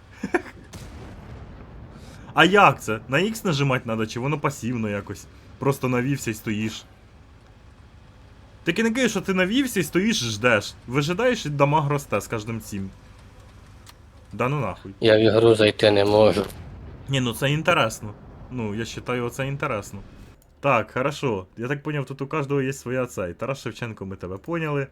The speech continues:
Speaker 1: Леопард сто двадцять, що в його? Загальна тема. Аналоговий балістичний... обчислювач. А ну що це за обчислювач?
Speaker 2: Аналогов нет.
Speaker 1: Аналогов нет. І...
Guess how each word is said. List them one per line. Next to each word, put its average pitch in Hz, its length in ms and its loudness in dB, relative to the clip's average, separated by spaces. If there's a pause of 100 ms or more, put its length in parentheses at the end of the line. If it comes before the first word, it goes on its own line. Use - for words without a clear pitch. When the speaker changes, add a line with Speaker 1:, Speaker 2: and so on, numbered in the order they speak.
(120)
Speaker 1:
Леопард 117 540 -4
сто - 140 -14
двадцять, 98 440 -8
що - 140 -10
в 123 80 -8
його? 90 280 -8
Загальна 98 440 -6
тема. 85 340 -16 (640)
Аналоговий 147 720 0
балістичний... 120 840 -6 (1000)
обчислювач. 90 720 -12 (260)
А 107 40 -16
ну 104 100 -14
що - 140 -18
це 92 120 -18
за 90 100 -16
обчислювач? - 640 -20 (1900)
Speaker 2:
Аналогов 107 880 6
нет. 98 400 -2 (180)
Speaker 1:
Аналогов 120 800 -2
нет. 101 260 -6 (2500)
І... 131 320 -2